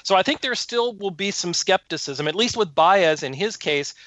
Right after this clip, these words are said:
We've seen him grow a little bit as a player and say, "Okay, he's making progress, he's young,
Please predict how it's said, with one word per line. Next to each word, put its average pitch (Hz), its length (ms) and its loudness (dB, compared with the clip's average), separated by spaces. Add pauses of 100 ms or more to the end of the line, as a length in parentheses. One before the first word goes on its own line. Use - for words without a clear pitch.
(300)
We've 170 220 -6
seen 208 300 0
him 180 220 0
grow 170 340 4
a - 20 2
little 135 280 -4
bit 127 240 -2
as 127 180 -4
a 127 80 -10
player 131 460 0
and 131 240 -8
say, 131 180 -4
"Okay, 139 540 0 (320)
he's 170 260 -6
making 165 320 0
progress, 147 540 0
he's 170 280 -8
young, 139 540 2